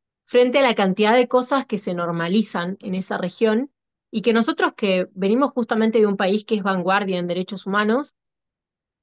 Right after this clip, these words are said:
es algo que te choca un montón, ¿no? O sea, a mí me ha pasado, por ejemplo, de, no sé, tener que subirme,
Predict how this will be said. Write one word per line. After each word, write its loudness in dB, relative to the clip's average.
es 0
algo 4
que 2
te -4
choca -2
un 0
montón, -2
¿no? -2
O -4
sea, -2
a -2
mí 4
me 6
ha -2
pasado, 0
por -2
ejemplo, -4
de, 0
no -2
sé, -6
tener -6
que 0
subirme, 0